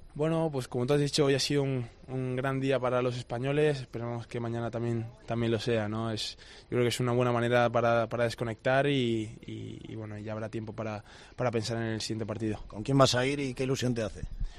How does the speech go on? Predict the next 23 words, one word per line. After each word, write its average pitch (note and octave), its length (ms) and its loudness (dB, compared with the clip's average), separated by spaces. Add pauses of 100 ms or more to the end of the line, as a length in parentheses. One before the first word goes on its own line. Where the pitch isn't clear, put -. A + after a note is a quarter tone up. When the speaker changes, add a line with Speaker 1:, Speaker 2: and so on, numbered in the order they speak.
(260)
Speaker 1:
Eh, B2 500 4
bueno, C3+ 280 0
yo B2+ 80 2
siempre C3+ 240 -2
he - 20 0
dicho C#3 120 -2
que C3 40 0
soy, B2+ 400 2
soy C3 180 -2
el B2+ 80 0
Madrid, B2 380 2
¿no? B2+ 240 0
Me B2 80 -2
haría A#2 120 -2
ilusión A#2+ 520 -4
que, A2+ 380 -2 (240)
que A#2 120 -8
ganara, A2+ 580 -4
que A2+ 80 -12
ganara A2+ 260 -6
el A2 80 -6
Real A2 120 -6
Madrid. G#2+ 240 -8